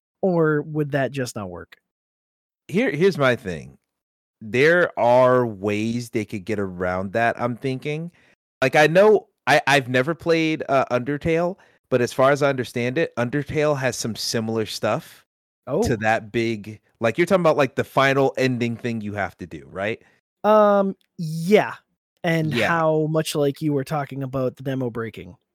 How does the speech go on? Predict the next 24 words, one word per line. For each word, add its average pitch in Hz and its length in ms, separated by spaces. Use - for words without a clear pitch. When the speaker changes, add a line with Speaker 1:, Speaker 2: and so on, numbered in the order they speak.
Speaker 2:
Yeah, 117 280
<laughs> - 80
yeah. 131 300
I 135 100
think 170 360
there's 151 300
no 226 180
way 226 160
to 160 140
do 139 220
that 127 220
exact 120 400
thing 117 200
on 110 100
a 95 60
console, 110 560
but 120 100
I 117 80
think 151 340
they 160 120
could 139 160
do 127 180
something 120 560
similarly 110 1120